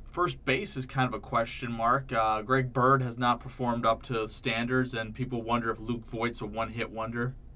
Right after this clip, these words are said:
But, uh, Belt's got some lefty pop. Um, y-, y-, you could maybe make the argument that a straight-up, uh, Belt for Ellsbury swap would be good for both teams, uh, as, uh,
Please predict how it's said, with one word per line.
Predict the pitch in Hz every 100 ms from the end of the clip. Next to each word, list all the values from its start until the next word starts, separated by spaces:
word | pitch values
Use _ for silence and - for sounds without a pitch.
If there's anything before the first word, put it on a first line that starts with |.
| - - - - -
But, | 117 107 -
uh, | 123 113 98 123
Belt's | 127 135 - -
got | 156 143
some | 156 143
lefty | 135 131 160
pop. | - 110 110 - - - - - -
Um, | 92 104 107 104 - - - -
y-, | - - - - - -
y-, | - - 143 123
you | 139 127
could | - 151
maybe | 135 131 127
make | 127 127
the | 127
argument | 117 120 123 123 117
that | 117
a | 110
straight-up, | - 135 120 117 117 -
uh, | 80 104 104
Belt | 131 117 113
for | - 117
Ellsbury | - 120 123 123 110 107 104
swap | - 113 101 101
would | 104
be | 107
good | 101 110 104
for | 107
both | 104 101 98
teams, | - 107 120 120
uh, | 104 104
as, | 101 98 107
uh, | 101